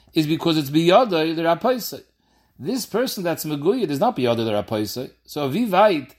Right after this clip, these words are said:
it's Ein Day, it's Lula, B'Shas, the Nesina Saget, it's Ein Biyadai the Rapaisai either. So the Kasha should have been even a Rish Lakish too, Zok Taisus. Zok the Gemara, there's a Chilik. Hachi Hashte,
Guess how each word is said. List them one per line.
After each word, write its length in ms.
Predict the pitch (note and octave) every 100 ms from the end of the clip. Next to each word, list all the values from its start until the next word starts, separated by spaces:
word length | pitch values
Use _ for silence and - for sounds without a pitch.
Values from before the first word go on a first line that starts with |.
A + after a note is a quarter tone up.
| _ _
it's 180 | - B2
Ein 220 | E3+ G3+
Day, 180 | F3 F#3+
it's 220 | F3 -
Lula, 360 | E3 G#3 F3 C#3+
B'Shas, 760 | C3 B2 F3+ F#3 D#3+ B2 - - _ _
the 60 | -
Nesina 340 | C#3 G3 G3
Saget, 540 | - E3+ F#3+ B3 F3 -
it's 140 | D#3+ F#3
Ein 160 | F#3+
Biyadai 300 | F#3 F#3+ F#3
the 80 | F3+
Rapaisai 420 | E3+ G3 F3+ F#3+
either. 220 | A3+ A#3+
So 120 | C#3 D3
the 60 |
Kasha 280 | C3+ G3 F3+
should 100 | E3
have 80 | D#3
been 100 | D#3+
even 160 | D#3+
a 60 | D3
Rish 140 | C3+
Lakish 280 | D3+ C3+ B2
too, 140 | - A#2
Zok 180 | G2+
Taisus. 460 | - D2+ - - - _ _ _ _ _ _ _ _
Zok 220 | - G#2+ G2+
the 80 |
Gemara, 680 | A2 A#2 B2+ G3+ E3+ D3 C#3+
there's 160 | C#3 D3
a 40 |
Chilik. 460 | D#3+ G3+ G#3 - - _ _ _ _ _ _ _ _ _
Hachi 220 | D3 C#3+
Hashte, 440 | D#3+ G#3 A#3 -